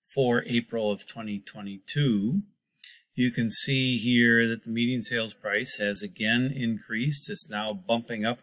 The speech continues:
against, uh, six hundred thousand. Um, it's up nine percent from last year. Closed sales are down, new pending sales are down, new listings are down.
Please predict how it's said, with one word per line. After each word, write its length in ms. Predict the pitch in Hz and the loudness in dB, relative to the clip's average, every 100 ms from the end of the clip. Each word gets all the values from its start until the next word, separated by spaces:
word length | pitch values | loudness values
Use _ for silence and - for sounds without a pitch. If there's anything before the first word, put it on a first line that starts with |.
| - | -10
against, 560 | 104 110 113 110 - | -8 -4 -2 0 0
uh, 280 | 110 104 104 | -2 -2 0
six 340 | - 120 117 | 0 0 -2
hundred 300 | 117 117 104 | -6 -6 -6
thousand. 500 | - 107 117 131 185 165 - _ _ _ _ - | -2 0 0 2 0 0 -8 _ _ _ _ -8
Um, 580 | 101 101 101 101 101 - | -2 0 0 0 -2 -4
it's 160 | - 113 | -6 -6
up 160 | 113 | -4
nine 240 | 107 107 104 | -4 -4 -6
percent 460 | 120 - 117 110 | -6 -4 -4 -6
from 280 | - 110 107 | -10 -6 -2
last 420 | 104 104 101 - | -2 -2 -4 -4
year. 380 | 107 110 147 185 - _ _ _ _ _ _ _ _ _ _ _ _ _ _ _ - - - - - _ | 0 2 2 0 -4 _ _ _ _ _ _ _ _ _ _ _ _ _ _ _ -20 -20 -18 -18 -20 _
Closed 520 | - 127 139 151 - | 2 6 8 6 6
sales 500 | - 143 139 156 147 | 6 8 8 8 4
are 80 | 147 | 6
down, 580 | 139 139 143 143 143 127 | 8 10 10 8 6 6
new 200 | 123 135 | 4 2
pending 420 | - 139 139 135 | 0 2 2 2
sales 460 | - 135 131 127 | 2 2 2 0
are 80 | 123 | -2
down, 500 | 120 123 127 127 120 | 0 2 0 -2 0
new 180 | 117 135 | 2 2
listings 600 | 131 143 143 - 135 117 | 4 2 2 -2 -8 -6
are 80 | 120 | -2
down. 500 | 117 123 123 131 | 0 2 0 -2